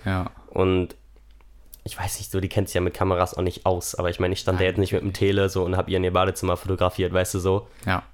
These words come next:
Speaker 2: Die, es war nicht so hell, die Scheiben haben gespiegelt, ich, ich hab die, ich hab sie nicht mal gesehen,
Speaker 1: Hm.
Speaker 2: weil ich wär dann in der Situation, hätte ich's gesehen, wahrscheinlich auch so,
Speaker 1: Ja.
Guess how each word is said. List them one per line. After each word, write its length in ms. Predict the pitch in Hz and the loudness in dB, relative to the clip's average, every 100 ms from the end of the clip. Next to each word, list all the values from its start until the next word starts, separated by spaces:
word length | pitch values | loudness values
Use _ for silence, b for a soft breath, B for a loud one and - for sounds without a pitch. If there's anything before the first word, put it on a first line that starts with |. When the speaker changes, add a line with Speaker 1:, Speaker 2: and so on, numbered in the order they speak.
| - - | -14 -4
Speaker 2:
Die, 160 | 95 | 0
es 280 | 69 69 - | 0 -2 2
war 220 | 92 92 | 4 4
nicht 220 | 92 98 - | 2 -2 2
so 200 | 101 92 | 2 4
hell, 260 | 98 98 | 4 4
die 80 | 95 | 2
Scheiben 300 | - 95 92 | 2 2 2
haben 100 | 90 | 0
gespiegelt, 540 | 92 - 98 92 92 90 | 0 -2 -2 0 0 -2
ich, 260 | - - - | -8 -12 -8
ich 140 | - | -2
hab 200 | 104 - | -2 -4
die, 100 | - | -10
ich 120 | - 113 | 0 2
hab 100 | 95 | 4
sie 120 | 110 | 4
nicht 160 | 113 - | 2 2
mal 100 | 90 | 0
gesehen, 320 | 90 85 87 - | 0 0 -2 0
Speaker 1:
Hm. 240 | 120 113 104 | 4 4 4
Speaker 2:
weil 140 | 87 | 2
ich 120 | 92 | 2
wär 140 | 92 95 | 4 4
dann 160 | 98 95 | 4 4
in 60 | |
der 120 | 98 | 4
Situation, 540 | 95 101 101 95 - 98 | 2 4 4 2 2 2
hätte 180 | 98 101 | 4 2
ich's 120 | - | 0
gesehen, 340 | 98 95 101 | 2 4 4
wahrscheinlich 520 | 92 - 95 95 95 - | 4 4 4 4 4 4
auch 220 | 95 90 | 2 2
so, 400 | - 92 85 - - - - - - - - - | 2 2 2 -2 -20 -20 -20 -20 -20 -20 -20 -12
Speaker 1:
Ja. 300 | - 92 92 | -6 -6 -6